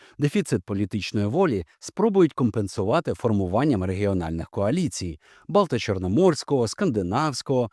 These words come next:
Східноєвропейського тощо. До кінця десятиліття можливий перехід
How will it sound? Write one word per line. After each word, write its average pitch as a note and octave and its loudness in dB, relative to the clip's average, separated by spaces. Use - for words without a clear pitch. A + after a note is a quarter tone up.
Східноєвропейського A2 0
тощо. F#2 -4
До A#2 2
кінця E3+ 2
десятиліття G#2 -2
можливий G#2+ 2
перехід F#2 -6